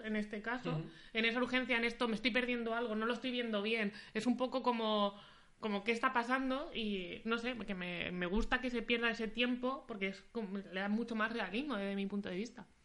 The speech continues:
Speaker 1: O sea, esos tres segundos de, de traveling de cámara de, de un lado a otro.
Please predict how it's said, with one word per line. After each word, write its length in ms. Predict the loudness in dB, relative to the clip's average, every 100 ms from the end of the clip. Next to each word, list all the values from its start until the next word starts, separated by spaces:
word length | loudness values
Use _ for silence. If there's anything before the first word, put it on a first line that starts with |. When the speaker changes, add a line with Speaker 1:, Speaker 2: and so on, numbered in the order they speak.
| -20 -20 -20 _ -6
Speaker 1:
O 40 |
sea, 100 | -2
esos 180 | -2 0
tres 140 | 0
segundos 420 | 2 -2 0 0 -2
de, 360 | -2 -2 -2
de 180 | -4 -6
traveling 460 | -2 0 0 -2 -4
de 100 | -2
cámara 400 | -2 -2 -6 -8
de, 340 | -10 -10 -12 -10
de 220 | -6 -4
un 180 | -4 -6
lado 180 | -6 -4
a 100 | -4
otro. 280 | -4 -8